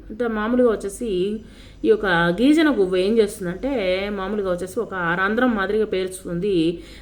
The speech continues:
చాలా అందంగా ఉంటుంది ఆ యొక్క గూడు అనమాట. So అటువంటి గూడుని కట్టుకుంటుందన్నమాట.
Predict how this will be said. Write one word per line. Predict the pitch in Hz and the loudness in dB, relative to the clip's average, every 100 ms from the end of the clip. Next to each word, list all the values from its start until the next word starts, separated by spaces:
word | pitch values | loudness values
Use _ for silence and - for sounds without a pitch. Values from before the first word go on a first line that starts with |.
| - 226 | -6 2
చాలా | 262 | 4
అందంగా | 262 240 240 240 | 4 4 2 2
ఉంటుంది | 226 208 226 226 | 2 0 0 2
ఆ | 196 185 | 2 0
యొక్క | 175 180 | 0 -2
గూడు | 175 196 208 | 0 4 4
అనమాట. | 180 165 151 156 - - - - - | 4 0 -4 -6 -8 -12 -20 -14 -2
So | 285 254 254 | 4 6 6
అటువంటి | 233 233 302 320 277 | 4 2 4 2 4
గూడుని | 220 240 247 240 202 208 | 4 6 6 4 2 0
కట్టుకుంటుందన్నమాట. | 196 196 202 190 185 180 170 170 | -2 -2 -2 -2 -2 -2 -4 -4